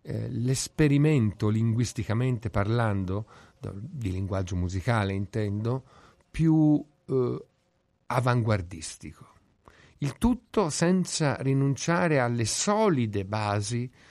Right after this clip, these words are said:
piantate nella tradizione, eh, a-, da cui proviene, cominciando proprio da questo canto gregoriano con il quale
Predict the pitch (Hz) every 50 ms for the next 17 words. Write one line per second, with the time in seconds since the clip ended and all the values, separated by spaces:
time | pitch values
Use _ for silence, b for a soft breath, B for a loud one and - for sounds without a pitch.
0 | B B B B - - 120 110 110 98 - - - 113 110 101 104 92 - -
1 | 110 110 - - b b b b b b b - 104 107 107 101 101 101 95 90
2 | - 101 101 92 95 87 - - - - 104 95 90 87 90 87 85 90 90 107
3 | 123 - b b b b b b b b _ - - 135 104 95 92 - - -
4 | - - 117 110 98 95 - - - - _ _ _ - - 98 82 - - 113
5 | 101 87 - 98 98 87 113 147 135 104 85 82 82 85 90 - _ _ _ -
6 | - 117 120 123 117 - - 147 151 151 135 113 - 120 131 139 131 160 147 120
7 | 98 - - - 107 104 - - - - 107 95 90 - B B B B B 151
8 | 151 151 151 135 - 123 101 107 110 113 107 110 113 117 123 113 104 95 90 92
9 | 95 113 143 143 - b b b b b b - 120 117 117 110 104 - - -
10 | 139 127 113 104 95 95 95 101 104